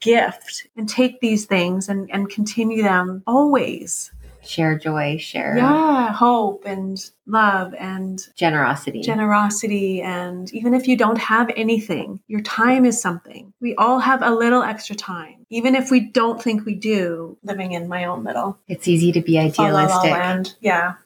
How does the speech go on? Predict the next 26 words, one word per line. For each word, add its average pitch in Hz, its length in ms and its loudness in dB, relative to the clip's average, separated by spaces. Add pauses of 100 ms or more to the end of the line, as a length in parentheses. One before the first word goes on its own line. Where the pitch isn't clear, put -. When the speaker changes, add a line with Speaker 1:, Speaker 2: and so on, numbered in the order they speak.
(120)
Speaker 2:
at 151 120 -4
Christmas - 560 -6
time. 156 640 -4
Speaker 1:
I 240 140 0
think 277 240 0
I 254 200 4
want 226 260 4
to 214 100 0
take 214 320 -2
that. - 460 -2
It's 226 160 -6
a 277 60 -2
nice 269 300 0
little 277 200 2
reminder 196 560 2
to 196 160 -12
be 196 140 -4
like, 180 260 -4
"Okay, 240 280 0
Michelle, 208 640 0 (260)
get 247 120 2
your 254 80 0
shit 233 260 -2
together 175 360 -4
here. 175 400 -12
Let's, 226 200 -2